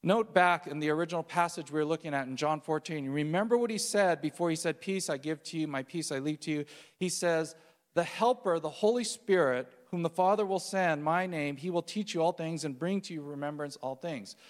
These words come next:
So in the context of talking about peace, Jesus is talking about the Spirit. And a little bit later in Jo-, or John fourteen,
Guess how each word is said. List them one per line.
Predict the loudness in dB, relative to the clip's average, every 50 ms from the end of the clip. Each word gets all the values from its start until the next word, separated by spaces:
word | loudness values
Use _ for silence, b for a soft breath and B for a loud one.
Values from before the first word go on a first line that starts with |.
| B B B B
So | -2 -2 0
in | 0 0
the | -2 -2
context | -4 -2 0 0 0 0 0 -4 -4 -4
of | -4 -4
talking | 0 0 0 0 0 -4
about | 0 0 0 0 -2 -4
peace, | -4 0 2 2 2 0 -2 -6 -10 -10 b b b b b _ _ _ _ _ _ _ _ _ -6
Jesus | -2 0 0 0 -2 -4 -4 -4
is | -4 -4 -4
talking | -6 0 2 2 2 2 -2 -6 -6
about | 0 2 2 2 2
the | -2 -6
Spirit. | -8 -8 -6 -2 -2 -2 -2 -2 -6 -12 _ -20 _ _ _ _ _ _ _ _ _ _ _ _ _ _ _ _ _ _ _ _ _ _ _ _ _ _ _ _ 0
And | 2 2 4
a |
little | 4 2 2 0 2
bit | 4 4 2 2 2
later | 0 2 4 6 6 4 4 2 2 2
in | 2 0 -2 -6 -4
Jo-, | -4 -4 -2 2
or | 2 2 2 0 -6 -10
John | -2 0 2 2 2 0
fourteen, | -2 -4 -4 -4 -4 -6 -6 -4 -4 -4 -6